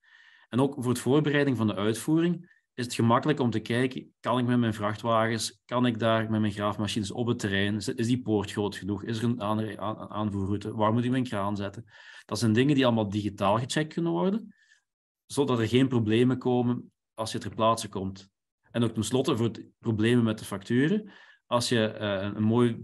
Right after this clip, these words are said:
visueel bewijs kan zeggen van dit heb ik gedaan, zijn er vaak ook minder discussies. Dus ons bedoeling is dat met onze technologie dat wij gaan helpen om toch verschillende uren per project te gaan besparen. En met technologie die gemakkelijk is.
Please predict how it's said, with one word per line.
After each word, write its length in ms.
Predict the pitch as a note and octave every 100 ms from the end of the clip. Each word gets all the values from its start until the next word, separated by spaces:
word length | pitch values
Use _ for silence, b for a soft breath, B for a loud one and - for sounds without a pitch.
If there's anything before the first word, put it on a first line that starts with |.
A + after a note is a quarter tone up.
| A#2+
visueel 500 | B2+ A2 G#2+ A#2 G#2
bewijs 340 | F#2 G2 A2+
kan 160 | - C3
zeggen 260 | B2+ B2+ G#2+
van 160 | F#2+
dit 140 | F#2 A#2+
heb 140 | G#2
ik 120 | G2
gedaan, 520 | G2 F2+ F2+ D#3 F3+ b b b b _
zijn 200 | - A2
er 100 | G#2+
vaak 200 | G2 G#2
ook 120 | G#2
minder 260 | G2+ G2 F2+
discussies. 640 | F2 - G#2 G2 G#2 - _ _ _ _ - - _ _ _ - B B B B -
Dus 140 | A2
ons 420 | C#3+ D#3+ D#3 - _ _ _ _
bedoeling 560 | - A#2 G2+ A#2+ D#3+ F#3+
is 80 | B2+
dat 100 | A#2
met 160 | A#2
onze 260 | B2 C#3+ B2+
technologie 520 | B2+ A#2 G#2 F#2+ C3
dat 160 | B2 A2+
wij 120 | G#2+
gaan 240 | A2 G2
helpen 400 | F#2 A2 A#2+ B2
om 400 | G#2+ G#2 G#2+ - _ _ _ _
toch 160 | C3 A#2+
verschillende 420 | A2+ - B2+ A2+
uren 340 | A2+ A#2 A2 A2
per 160 | A2
project 260 | - G#2 G2+
te 80 | F#2+
gaan 180 | F2+
besparen. 560 | F2 - G2 E2+ D#2 - _ _ _ B B B B B B B _ -
En 160 | A#2
met 140 | D3+ D3+
technologie 320 | C#3+ C#3 C3
die 100 | B2
gemakkelijk 480 | A#2+ A#2 B2 G2 F#2
is. 320 | F2+ -